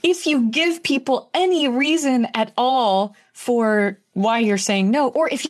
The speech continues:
you've just given them this connection, you've closed the loop and made a connection in this relationship that now exists,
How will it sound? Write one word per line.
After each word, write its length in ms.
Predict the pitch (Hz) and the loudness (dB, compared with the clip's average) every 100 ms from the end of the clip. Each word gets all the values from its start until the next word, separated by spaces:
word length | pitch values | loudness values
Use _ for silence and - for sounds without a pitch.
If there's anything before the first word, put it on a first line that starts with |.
| - | -2
you've 160 | 240 | -2
just 300 | 254 240 196 | -2 -2 0
given 400 | 190 285 359 311 | 0 0 0 0
them 320 | 226 202 196 190 - _ _ _ _ | 0 0 0 -4 -16 _ _ _ _
this 300 | 208 233 240 | -2 -2 -2
connection, 560 | - 226 330 - 165 - | -2 -2 -2 -4 -4 -2
you've 280 | 214 196 - | -2 -2 -6
closed 540 | - - 277 285 208 | -8 -2 -2 -2 -2
the 100 | 220 | -2
loop 460 | 220 269 240 190 - - _ _ _ | 0 2 0 -2 -10 -20 _ _ _
and 140 | 208 214 | 0 0
made 160 | 226 | 2
a 80 | 202 | 0
connection 640 | 196 240 349 - 202 190 | 0 0 0 -2 0 0
in 200 | 185 214 | 0 0
this 200 | 208 190 | 0 0
relationship 640 | 180 190 294 320 254 196 190 | 0 0 0 -2 -2 -2 -4
that 140 | - | 0
now 160 | 180 175 | 2 2
exists, 680 | 175 190 254 214 - - | 0 0 0 0 -4 -14